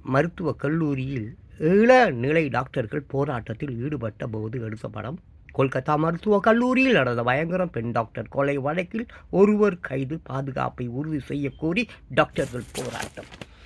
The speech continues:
பார்த்தீர்களா அன்பானவர்களே, இது வளர்ச்சியா? இந்தியா வந்து வல்லரசை நோக்கி சென்று கொண்டிருக்கிறதா?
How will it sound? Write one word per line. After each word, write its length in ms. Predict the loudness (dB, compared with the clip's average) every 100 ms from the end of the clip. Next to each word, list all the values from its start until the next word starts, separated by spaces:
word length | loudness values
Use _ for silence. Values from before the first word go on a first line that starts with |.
| -20 -20 -16
பார்த்தீர்களா 520 | -6 -4 -2 -2 2 2
அன்பானவர்களே, 920 | 4 2 2 2 0 0 0 0 -4 -16 -20 -20 -20 -8
இது 380 | -2 0 4 6
வளர்ச்சியா? 760 | 6 4 -2 -2 0 2 0 -2 -14 -20 -20 -20 -20 -20 -20 -18 2
இந்தியா 520 | 4 6 6 6 6
வந்து 420 | 4 2 2 2
வல்லரசை 500 | 6 6 6 4 0
நோக்கி 280 | 0 -2 -2
சென்று 340 | 0 0 -2 2
கொண்டிருக்கிறதா? 920 | 4 4 2 4 4 2 2 0 0